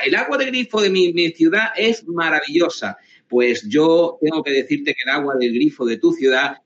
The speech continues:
puede saber muy bien y puede saber in-, insípida, inodora e in-, e in-, insabora,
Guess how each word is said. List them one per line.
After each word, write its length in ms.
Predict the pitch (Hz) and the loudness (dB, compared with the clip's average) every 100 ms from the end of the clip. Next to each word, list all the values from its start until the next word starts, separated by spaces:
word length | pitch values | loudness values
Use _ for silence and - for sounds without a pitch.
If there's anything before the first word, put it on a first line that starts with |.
| _ | _
puede 220 | 160 165 | 0 2
saber 320 | - 135 139 | 0 -2 0
muy 220 | 120 113 | 0 -2
bien 400 | 110 160 180 190 196 _ | 2 4 4 2 -2 _
y 140 | 113 117 | -6 -2
puede 240 | 135 139 | -2 -2
saber 300 | 131 123 127 | -2 0 2
in-, 280 | 117 113 107 | 2 0 -4
insípida, 760 | 107 - - 190 185 185 180 170 165 113 | -8 -14 -12 -10 0 2 4 2 -2 -6
inodora 600 | 110 113 165 170 165 - | -8 0 2 2 0 -4
e 100 | 110 | -8
in-, 260 | 110 107 120 | -6 -6 -10
e 120 | 107 | -8
in-, 240 | 107 107 120 | -6 -6 -8
insabora, 720 | 113 - 120 165 156 151 | -12 -10 -2 0 2 -2